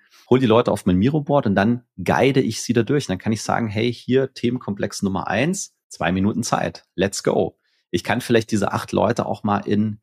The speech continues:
zwei kleine Gruppen aufteilen. So, und ja, und super aufwendig und macht der Kunde das mit und so weiter und so fort.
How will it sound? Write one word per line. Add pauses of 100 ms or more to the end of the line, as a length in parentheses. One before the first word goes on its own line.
(160)
zwei
kleine
Gruppen
aufteilen.
So,
und (260)
ja,
und
super
aufwendig
und
macht
der
Kunde
das
mit
und
so
weiter
und
so
fort.